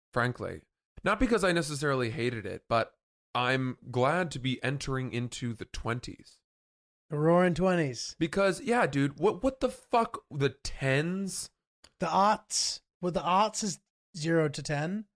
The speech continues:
Speaker 1: Oh.
Speaker 2: And now we're in the te-, the teens.
Speaker 1: Yeah, the te-, but they're not all teens.
Speaker 2: Yeah,
Speaker 1: 'Cause
Speaker 2: they are. What do you mean?
Speaker 1: no,
Speaker 2: Uh,
Speaker 1: only nine, only in
Speaker 2: oh, you're right, you're right.
Speaker 1: two thousand thirteen does the teens start.
Speaker 2: I guess you're right.
Speaker 1: So
Speaker 2: For all
Speaker 1: it's
Speaker 2: intents and purposes,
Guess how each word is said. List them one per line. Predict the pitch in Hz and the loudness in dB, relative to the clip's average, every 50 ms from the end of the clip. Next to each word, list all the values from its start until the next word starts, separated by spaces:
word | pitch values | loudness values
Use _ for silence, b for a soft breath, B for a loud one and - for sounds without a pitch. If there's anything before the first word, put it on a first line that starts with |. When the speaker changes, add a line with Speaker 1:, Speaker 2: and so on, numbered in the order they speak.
| _ _ _ _ - | _ _ _ _ 2
Speaker 1:
Oh. | 131 127 127 131 135 127 113 104 | 4 6 6 6 6 6 4 4
Speaker 2:
And | 151 156 | 2 2
now | 160 160 160 | 2 2 2
we're | 160 | 2
in | 160 151 147 | 0 0 -2
the | 139 | -4
te-, | - - - - | -4 -4 -4 -4
the | 160 156 143 135 | -4 -4 -6 -8
teens. | - - 156 156 151 156 165 175 190 202 196 - - - _ | -4 -2 0 2 2 2 2 2 0 0 -2 -4 -10 -16 _
Speaker 1:
Yeah, | - 165 175 165 | -8 -2 -2 2
the | 147 147 | 2 2
te-, | 143 - - 156 175 156 | 0 0 -2 -2 -2 0
but | 139 131 - | 0 0 0
they're | 113 | 0
not | 107 107 123 135 | -2 0 0 0
all | 117 127 170 202 | 2 2 2 2
teens. | - - - 117 104 104 107 110 135 143 - - - _ _ _ _ - | 0 -2 -8 -8 -6 -6 -8 -8 -10 -12 -14 -18 -20 _ _ _ _ -8
Speaker 2:
Yeah, | 160 170 165 | -4 0 2
Speaker 1:
'Cause | 110 110 110 110 - | 2 4 2 2 2
Speaker 2:
they | 147 | 0
are. | 180 185 | -2 -4
What | |
do | 196 | -4
you | 214 226 | -4 -2
mean? | 208 | -2
Speaker 1:
no, | 107 101 104 | 0 2 2
Speaker 2:
Uh, | 113 - - | 2 2 2
Speaker 1:
only | 127 131 143 151 156 | 2 2 2 2 2
nine, | 143 123 123 131 - - - | 2 2 0 0 -2 -6 -6
only | - 107 110 113 123 131 131 | -4 -2 0 0 0 0 0
in | 131 120 - 120 | 0 -2 -2 0
Speaker 2:
oh, | 110 - | 2 2
you're | |
right, | 151 | 2
you're | 151 156 | 4 2
right. | 156 143 | 2 2
Speaker 1:
two | 127 127 | 2 2
thousand | 131 139 135 | 2 2 0
thirteen | 131 156 185 196 160 | -2 -2 0 -2 -2
does | 117 107 104 | -2 -4 -6
the | - 95 | -8 -8
teens | - 123 117 110 107 104 | -4 -2 -2 -2 -2 -4
start. | - - - 101 95 - - _ _ _ _ _ _ - | -6 -6 -4 -4 -4 -4 -8 _ _ _ _ _ _ -14
Speaker 2:
I | 151 | -12
guess | 131 135 131 - - | -8 -8 -8 -8 -8
you're | 131 123 | -10 -10
right. | 120 117 117 120 _ _ _ | -10 -12 -14 -16 _ _ _
Speaker 1:
So | - - - 143 139 139 143 143 | -12 -6 0 2 4 4 4 2
Speaker 2:
For | - - - 190 | 0 0 2 4
all | 202 208 | 6 6
Speaker 1:
it's | 208 196 | 6 6
Speaker 2:
intents | 220 220 196 165 | 4 4 4 2
and | 190 147 | 2 4
purposes, | - 190 180 147 160 - - 165 151 139 - | 4 4 4 4 0 0 2 2 2 2 -2